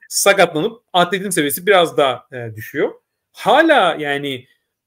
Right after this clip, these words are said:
atletizmi eski patlayıcında olmasa bile, e, yarattığı oyundaki force yani fizik ve patlayıcının kombine,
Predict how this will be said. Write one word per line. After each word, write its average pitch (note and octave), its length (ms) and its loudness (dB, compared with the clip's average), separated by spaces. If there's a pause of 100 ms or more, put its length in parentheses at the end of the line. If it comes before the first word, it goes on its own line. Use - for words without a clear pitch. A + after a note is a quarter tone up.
(280)
atletizmi F3+ 760 -8
eski F3 360 -6
patlayıcında E3+ 800 -2
olmasa F3 580 -2
bile, C3+ 340 -6 (380)
e, E3 80 -8 (1200)
yarattığı D3+ 500 -2
oyundaki D#3 360 -4
force D#3 360 2 (260)
yani B2+ 340 -6 (420)
fizik C3 640 -16 (380)
ve C#3 220 0
patlayıcının D#3 800 -4
kombine, D#3 480 -4